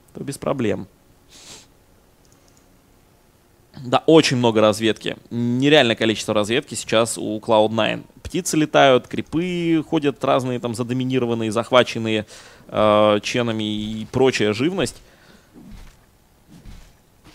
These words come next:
Очень сложно здесь незамеченными подойти. Ну, в принципе, всегда есть смоук. Это понятно. Не особо хотят пока релаксы сами атаковать.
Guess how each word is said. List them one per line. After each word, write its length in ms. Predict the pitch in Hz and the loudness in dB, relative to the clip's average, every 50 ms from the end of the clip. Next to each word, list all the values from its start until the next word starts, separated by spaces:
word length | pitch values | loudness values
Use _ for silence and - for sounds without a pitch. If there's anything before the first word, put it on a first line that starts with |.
| - - - - - - - - - - _ _ _ _ _ _ _ | -20 -20 -20 -20 -18 -18 -18 -18 -20 -20 _ _ _ _ _ _ _
Очень 480 | - 110 123 120 - - 117 107 104 104 - - _ _ _ _ _ _ _ _ _ _ _ _ | -4 -2 -2 -2 -2 -4 -6 -8 -8 -10 -14 -20 _ _ _ _ _ _ _ _ _ _ _ _
сложно 540 | - - - 143 143 139 120 107 107 101 101 | -12 -6 -2 2 4 4 4 4 2 -4 -8
здесь 340 | 95 98 113 110 - - | -8 -8 -8 -8 -8 -10
незамеченными 640 | - 104 101 95 110 117 120 107 - - 101 101 98 | -10 -10 -8 -6 -6 -6 -6 -8 -10 -10 -12 -12 -12
подойти. 380 | - - - 110 107 - - - | -10 -6 -4 -4 -4 -4 -6 -10
Ну, 80 | - | -12
в 100 | - - | -12 -10
принципе, 300 | - 254 302 349 - - | -8 -8 -8 -8 -10 -10
всегда 240 | 208 - 247 277 269 | -10 -4 -2 0 2
есть 260 | 233 165 165 165 - | 2 0 0 -2 -4
смоук. 480 | - - 190 220 220 190 135 104 - - _ _ _ _ _ _ - _ _ _ _ _ | -4 -2 0 2 2 2 2 0 -4 -10 _ _ _ _ _ _ -20 _ _ _ _ _
Это 160 | - - - | -20 -18 -8
понятно. 920 | - 123 131 143 170 185 165 143 123 - 110 104 104 101 104 104 98 92 85 - - - - - - - - _ _ _ _ _ _ _ _ _ _ _ _ _ _ _ _ - - | -4 -2 -2 0 2 2 2 2 0 0 -2 -4 -4 -4 -6 -8 -12 -14 -18 -20 -20 -20 -20 -20 -20 -20 -20 _ _ _ _ _ _ _ _ _ _ _ _ _ _ _ _ -20 -20
Не 280 | - - 120 113 117 123 | -16 -14 -12 -10 -6 -6
особо 280 | 123 120 - 170 156 - | -4 -4 -2 -2 -2 -2
хотят 320 | - 127 123 - 127 - | -2 -2 -2 -2 -4 -6
пока 160 | - - 104 | -6 -6 -4
релаксы 400 | 104 117 127 135 117 - - - | -2 2 2 2 2 0 -2 -4
сами 260 | - - 165 196 190 | 0 2 2 2 2
атаковать. 560 | 165 139 - - - 131 127 123 113 107 - | 0 -2 -2 0 2 4 4 4 4 2 0